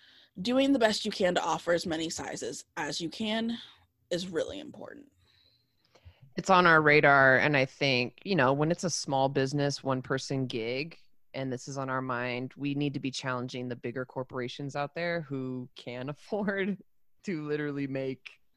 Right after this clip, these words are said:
Speaker 2: any size or even custom clothing. Like, this conversation just needs to be more widespread, that
Speaker 1: Mm-hmm.
Speaker 2: everybody deserves respect.
Speaker 1: Mm-hmm.
Speaker 2: Every body, every person, every size is deserving of dignity and existing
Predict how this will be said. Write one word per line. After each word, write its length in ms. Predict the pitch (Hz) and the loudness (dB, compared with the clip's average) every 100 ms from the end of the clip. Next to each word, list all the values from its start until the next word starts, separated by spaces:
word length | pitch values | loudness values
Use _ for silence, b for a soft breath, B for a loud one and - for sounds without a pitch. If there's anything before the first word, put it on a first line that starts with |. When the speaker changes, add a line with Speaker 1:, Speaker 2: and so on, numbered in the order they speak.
| _ _ _ _ _ _ _ _ _ | _ _ _ _ _ _ _ _ _
Speaker 2:
any 160 | 147 175 | 0 0
size 400 | 160 160 190 160 | 0 0 2 0
or 40 | 156 | -2
even 240 | 147 143 | -4 -6
custom 340 | 156 151 151 143 | -8 -10 -8 -6
clothing. 340 | 151 151 139 | 0 0 0
Like, 160 | 139 135 - - | -4 -8 -14 -6
this 240 | 175 170 | -4 -4
conversation 720 | - 208 180 185 - 147 147 | -10 -12 -10 -8 -6 -6 -8
just 200 | 135 139 | -10 -8
needs 180 | 139 131 | -8 -8
to 80 | - | -8
be 80 | 131 | -8
more 200 | 131 127 | -6 -6
widespread, 720 | 127 131 - - 139 135 131 | -8 -10 -10 -6 -4 -4 -6
that 280 | - 131 131 | -6 -2 -2
Speaker 1:
Mm-hmm. 260 | 220 165 175 - | 0 -2 -4 4
Speaker 2:
everybody 580 | 160 165 165 147 147 151 | 4 4 2 2 2 0
deserves 460 | 147 143 139 - | -6 -6 -8 -10
respect. 640 | 151 - 139 135 - - _ _ _ _ _ | -16 -12 -10 -10 -12 -20 _ _ _ _ _
Speaker 1:
Mm-hmm. 180 | 214 226 | -2 0
Speaker 2:
Every 240 | 151 156 | 0 0
body, 580 | 151 143 147 143 143 151 | 0 2 2 2 2 0
every 180 | - 147 | -2 -2
person, 680 | - 180 170 - 151 147 143 | -4 -6 -6 -4 -4 -2 -4
every 180 | 151 151 | -6 -10
size 540 | 139 135 156 151 147 143 | -8 -4 0 0 0 -4
is 260 | 139 - _ 180 170 | -8 -12 _ -20 -8
deserving 440 | 151 143 147 143 | -6 -2 -2 -4
of 160 | 139 139 | -6 -8
dignity 720 | 147 165 180 190 208 208 180 | -8 -2 -2 0 2 4 4
and 260 | 151 143 143 | 6 6 6
existing 800 | 151 143 151 - 156 175 196 | 6 6 4 6 4 4 2